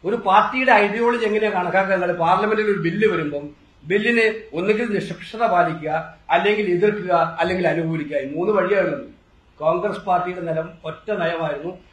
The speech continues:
ആ ബില്ലിനെ നഖശിഖാന്തം എതിർത്ത് തോൽപ്പിക്കുക. രാഹുൽ ഗാന്ധി ആസാമിൽ പബ്ലിക് മീറ്റിംഗിൽ പ്രസംഗിച്ച വീഡിയോ നിങ്ങൾക്ക് പരിശോധിക്കാം. ഞങ്ങൾ ഒരു കാരണവശാലും ഈ ബില്ലിനെ അനുകൂലിക്കില്ല. അദ്ദേഹം കോഴിക്കോട് പ്രസംഗിച്ചു വീണ്ടും കഴിഞ്ഞ ആഴ്ച.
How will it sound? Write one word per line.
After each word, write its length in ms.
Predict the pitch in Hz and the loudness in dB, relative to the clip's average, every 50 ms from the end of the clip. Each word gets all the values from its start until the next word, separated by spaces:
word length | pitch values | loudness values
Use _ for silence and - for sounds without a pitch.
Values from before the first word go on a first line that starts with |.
| - | 2
ആ 220 | 160 180 190 185 - | 6 6 6 6 6
ബില്ലിനെ 280 | 180 175 180 180 180 | 2 0 0 -2 -2
നഖശിഖാന്തം 840 | 170 160 156 - 185 - - 180 160 165 170 170 165 170 165 - - - - | -2 -2 -2 -4 -4 -6 -8 -6 -4 -2 -2 -2 -2 -4 -8 -10 -12 -14 -12
എതിർത്ത് 300 | 151 160 175 175 156 135 | -6 -4 -4 -4 -4 -6
തോൽപ്പിക്കുക. 440 | 160 165 151 - - 131 127 127 113 - - _ _ _ _ _ _ _ 156 | -8 -8 -6 -8 -10 -12 -12 -14 -14 -16 -18 _ _ _ _ _ _ _ 4
രാഹുൽ 240 | 185 214 233 262 - | 4 6 6 4 4
ഗാന്ധി 220 | 233 226 226 220 | 4 4 4 4
ആസാമിൽ 640 | 196 170 190 214 214 214 240 233 233 220 220 220 - | 4 4 4 4 4 4 2 2 2 2 0 -2 0
പബ്ലിക് 420 | - 160 170 175 185 240 254 - | 0 -2 0 0 0 0 0 0
മീറ്റിംഗിൽ 320 | - 220 214 - 214 208 202 | -2 -2 -2 -2 -2 -4 -4
പ്രസംഗിച്ച 380 | - 175 - 190 196 196 202 | -4 -6 -8 -10 -10 -8 -8
വീഡിയോ 440 | 202 185 170 156 175 196 190 208 214 | -8 -8 -8 -8 -10 -8 -4 -4 -2
നിങ്ങൾക്ക് 300 | 196 190 190 196 185 170 | -2 -4 -6 -8 -10 -10
പരിശോധിക്കാം. 540 | 160 151 151 185 180 170 156 156 131 113 - - _ _ _ _ _ _ _ _ _ _ _ _ _ _ _ _ _ - | -10 -10 -8 -10 -10 -10 -10 -10 -12 -12 -14 -16 _ _ _ _ _ _ _ _ _ _ _ _ _ _ _ _ _ -10
ഞങ്ങൾ 360 | 160 160 175 196 202 190 190 | -6 -4 -2 0 0 0 0
ഒരു 140 | 233 247 - | 0 0 0
കാരണവശാലും 500 | 190 190 190 190 190 185 - 175 175 175 | 0 2 2 2 0 0 2 2 0 0
ഈ 120 | 170 165 165 | 0 -2 -4
ബില്ലിനെ 220 | 165 165 165 165 | -4 -4 -4 -4
അനുകൂലിക്കില്ല. 500 | 160 165 156 156 151 147 147 139 127 - - - - - _ _ - | -4 -4 -4 -6 -8 -12 -12 -12 -14 -14 -16 -18 -20 -20 _ _ -6
അദ്ദേഹം 400 | 190 214 - 285 311 302 247 - | -4 -2 0 0 0 0 -2 2
കോഴിക്കോട് 380 | 196 226 262 320 330 - 339 330 | 4 4 4 4 2 2 2 2
പ്രസംഗിച്ചു 440 | 311 - - 214 247 247 247 247 233 | 2 0 0 -2 -4 -4 -4 -6 -4
വീണ്ടും 560 | 196 208 226 226 233 214 180 - - - - - _ - | -2 -2 0 0 0 0 -2 -2 -6 -12 -18 -20 _ 0
കഴിഞ്ഞ 240 | 180 214 233 254 254 | 2 4 4 6 8
ആഴ്ച. 280 | 226 220 220 220 - | 8 8 8 6 4